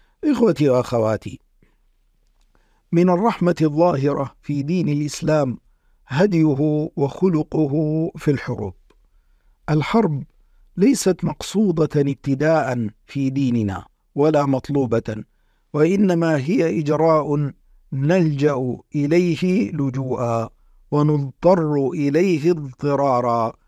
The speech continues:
وذلك لمواجهة أقوام من المجرمين ممن يريدون أن يطفئوا نور الله بأفواههم، ويأبى الله إلا أن يتم نوره ولو كره الكافرون.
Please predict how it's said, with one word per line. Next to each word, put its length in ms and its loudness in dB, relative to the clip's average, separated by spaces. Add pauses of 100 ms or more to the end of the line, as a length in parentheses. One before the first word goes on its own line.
(300)
وذلك 560 2
لمواجهة 840 2 (100)
أقوام 800 0 (380)
من 160 2
المجرمين 840 0 (460)
ممن 520 2
يريدون 800 2
أن 220 0
يطفئوا 840 0
نور 400 0
الله 520 0
بأفواههم، 1040 0 (440)
ويأبى 440 4
الله 580 2
إلا 580 2
أن 40 0
يتم 540 -2
نوره 520 0 (340)
ولو 320 0
كره 360 -2
الكافرون. 640 -6